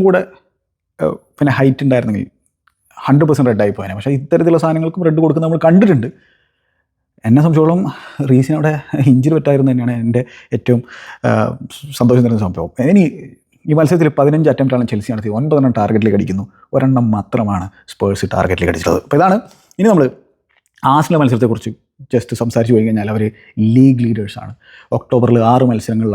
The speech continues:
ആറിലും ജയിക്കുന്നു, ഒരൊറ്റ ഗോൾ പോലും കൺസീഡ് ചെയ്തിട്ടുണ്ടായിരുന്നില്ല. നവംബറിലും അതേ പരിപാടി തന്നെ അവർ തുടരുന്നു. ബേൺലിക്കെതിരെ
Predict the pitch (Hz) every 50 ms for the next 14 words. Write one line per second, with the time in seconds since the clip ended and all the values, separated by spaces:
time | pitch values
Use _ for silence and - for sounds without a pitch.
0 | 98 110 120 120 123 131 127 117 117 110 101 - 107 107 110 104 110 104 - -
1 | 123 113 107 113 117 117 117 117 117 107 - 107 107 107 - 110 110 107 107 104
2 | 107 104 101 98 104 104 - - - _ _ - 104 101 101 107 110 104 104 98
3 | 98 104 104 - _ _ _ _ _ _ - - 120 127 151 151 147 151 143 135
4 | 131 131 123 120 117 113 104 101 - 110 104 104 107 117 110 110 117 117 _ _
5 | _ - 107 123 131 143 147 143 127 123 107 104 101